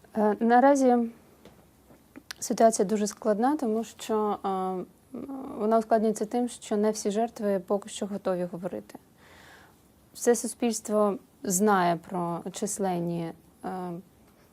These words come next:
зґвалтування, е, про це знають журналісти, але жертви бояться, не говорять. Є і стигма в суспільстві, і є побоювання, що, е, росіяни можуть повернутися.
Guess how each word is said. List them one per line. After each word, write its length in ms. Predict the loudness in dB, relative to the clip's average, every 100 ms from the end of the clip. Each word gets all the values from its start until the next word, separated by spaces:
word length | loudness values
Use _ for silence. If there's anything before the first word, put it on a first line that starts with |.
| _ _ -20 -20 -20 -20 -20
зґвалтування, 840 | -2 0 0 0 0 0 0 -2 -6 -10 _ _ -20 _ -20 _ _ -6
е, 140 | -6 -6 -2
про 100 | 0
це 140 | 2
знають 260 | 2 0 -2
журналісти, 880 | -6 -4 -2 -4 -6 -6 -4 -4 -6 -14 _ _ -20 -20 _ _ -4
але 520 | 0 2 2 2 -2 -8 _ _ _ -2
жертви 340 | 0 0 -2
бояться, 600 | 2 2 2 0 -2 -2 -4 -12 -18 -20 _ -6
не 180 | 0 0
говорять. 600 | 0 -2 -2 -2 -4 -2
Є 140 | 0
і 120 | 0 -2
стигма 520 | -2 2 4 4 2 -6
в 180 | -8 -8
суспільстві, 800 | -4 -6 -2 -2 -2 -4 -4 -2
і 120 | -2 -2
є 280 | 2 2
побоювання, 680 | 2 0 4 4 4 2 0
що, 460 | -2 -6 -2 -2 -4 -10 -16 -16 -16 -18 -14 2
е, 540 | 4 6 6 4 2
росіяни 360 | 0 4 6 8
можуть 280 | 6 6 2
повернутися. 840 | 2 4 2 2 -2 -6 -6 -6